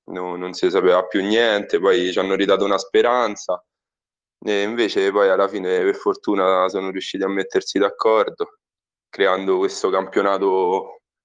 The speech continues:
diverso. Ecco, forse mai un campionato così non c'era mai stato.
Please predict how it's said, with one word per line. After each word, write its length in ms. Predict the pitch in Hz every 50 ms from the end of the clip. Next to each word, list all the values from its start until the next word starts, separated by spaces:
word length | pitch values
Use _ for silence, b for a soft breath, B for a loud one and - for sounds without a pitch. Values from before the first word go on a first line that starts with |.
| _
diverso. 880 | _ - 95 95 98 107 107 101 95 - - - - 98 85 - - _ _
Ecco, 360 | - 98 95 - - - - 82
forse 280 | 98 - - - 90
mai 800 | 90 95 101 95 92 95 95 95 95 87 90 95 95 92 92 - _ _ _ _ _ _ _ _ _ _ _ _ _ _ -
un 60 | 98 92
campionato 500 | - 98 95 - - 104 101 98 98 95
così 380 | - - 101 95 98 110 - -
non 160 | - 95 90
c'era 240 | 87 - - 92 92
mai 140 | 95 98 95
stato. 560 | - - 98 104 98 92 92 92 - - _